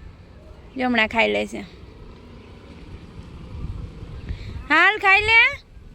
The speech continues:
નહીંતર મનવીર મારશે હો. કહી દે, મારીશ નહીંતર, હાલ. મિત્રો, ગલુને રોટલી દીધી હતી, પણ ગલુએ તો રોટલી ખાધી નહીં.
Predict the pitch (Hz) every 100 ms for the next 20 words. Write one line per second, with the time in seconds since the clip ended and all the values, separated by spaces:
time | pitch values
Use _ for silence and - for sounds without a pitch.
0 | - - - - - - - - - -
1 | 285 311 339 320 359 381 381 381 403 415
2 | 403 453 587 - - - - - - -
3 | 392 440 440 403 403 427 415 403 392 339
4 | 330 370 480 523 - - - - - -
5 | - - - - - - - - - -
6 | - - - - - - - - - -
7 | - - 285 339 330 277 294 320 320 311
8 | 302 285 277 302 339 311 339 370 320 285
9 | 262 254 294 339 311 294 311 330 349 349
10 | 302 285 349 370 370 294